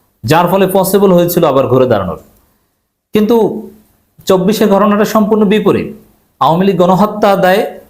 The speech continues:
জনগণ তাদেরকে তাড়িয়ে দিয়েছে গণ অভ্যুত্থানের মধ্য দিয়ে। অতএব শেখ মুজিব, আওয়ামী লীগ কখনো বাংলাদেশে আর রেলেভেন্ট হবে না। তো ধানমন্ডিকে ঘিরে কোনো স্বপ্ন, অমুক তমুক, এগুলো অবাস্তব। আওয়ামী লীগের লোকজনকে বলবো যে, "আপনাদের তো মেধা নাই,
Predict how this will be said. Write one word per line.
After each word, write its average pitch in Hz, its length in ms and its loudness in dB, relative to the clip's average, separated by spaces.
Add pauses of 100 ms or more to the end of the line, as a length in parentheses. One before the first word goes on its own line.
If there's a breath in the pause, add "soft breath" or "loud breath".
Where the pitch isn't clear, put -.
(160)
জনগণ 175 480 0 (320)
তাদেরকে 156 400 0
তাড়িয়ে 156 400 0
দিয়েছে 147 280 0
গণ 131 140 0
অভ্যুত্থানের 139 480 -2
মধ্য 98 260 -2
দিয়ে। 78 220 -10 (600)
অতএব 185 340 0
শেখ 185 280 -2
মুজিব, 185 260 0
আওয়ামী 165 240 2
লীগ 180 180 0
কখনো 160 240 0
বাংলাদেশে 139 480 -2
আর 143 60 -2
রেলেভেন্ট 117 400 0
হবে 87 180 -2
না। 80 100 -12 (680)
তো 127 60 -2
ধানমন্ডিকে 175 540 0
ঘিরে 175 180 2
কোনো 170 200 0
স্বপ্ন, 156 300 -2
অমুক 160 300 0
তমুক, 165 180 -2
এগুলো 208 200 0
অবাস্তব। 151 420 -2
আওয়ামী 120 200 -2
লীগের 160 200 0
লোকজনকে 151 420 -2
বলবো 135 340 -2
যে, 165 80 -2
"আপনাদের 131 320 -4
তো 135 120 -10
মেধা 117 280 -2
নাই, 131 200 -2